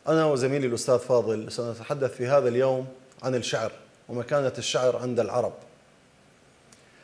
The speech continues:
قيل أن الشعر ديوان العرب، وهي مقولة حق تناقلتها الأجيال جيلًا بعد جيل وحقبة بعد حقبة. ليس على العرب فقط، بل بقية الأمم أيضًا تناقلت الشعر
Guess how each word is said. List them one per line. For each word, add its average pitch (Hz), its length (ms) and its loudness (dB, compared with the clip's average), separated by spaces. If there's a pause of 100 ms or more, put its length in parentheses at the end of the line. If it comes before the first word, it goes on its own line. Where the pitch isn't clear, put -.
(180)
قيل 185 160 8
أن 151 200 4
الشعر 151 360 2 (540)
ديوان 135 360 2
العرب، 107 340 -2 (1160)
وهي 175 260 6
مقولة 135 460 2
حق 131 220 0
تناقلتها 117 600 -2
الأجيال 123 640 2 (680)
جيلًا 127 380 0
بعد 110 240 -4
جيل 110 320 -4
وحقبة 113 520 -6
بعد 104 300 -4
حقبة. 92 360 -12 (1600)
ليس 196 300 6
على 139 200 6
العرب 127 360 4
فقط، 117 440 -2 (200)
بل 131 160 2
بقية 131 420 -2
الأمم 117 360 -4
أيضًا 127 240 2
تناقلت 117 560 -4
الشعر 117 400 -4